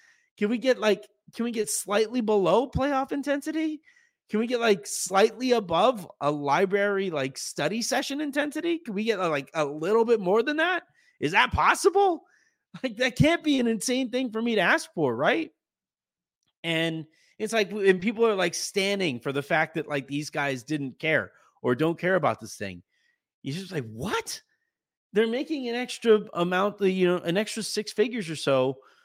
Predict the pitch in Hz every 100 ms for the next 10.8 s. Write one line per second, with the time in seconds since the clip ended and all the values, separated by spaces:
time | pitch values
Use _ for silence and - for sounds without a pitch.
0 | _ _ 147 143 151 156 202 202 - 214
1 | 226 156 117 175 196 165 175 - 156 190
2 | - 196 226 202 151 - 139 147 156 117
3 | - 147 127 143 127 143 143 220 226 180
4 | 139 120 110 110 147 185 - - 240 208
5 | - 190 175 147 _ _ _ _ _ 151
6 | 156 147 131 165 175 - 160 - 139 185
7 | 202 175 143 - 135 - 120 127 160 143
8 | - 117 202 - 110 107 185 240 320 247
9 | 139 131 139 165 151 135 143 151 117 120
10 | 165 180 185 170 175 185 -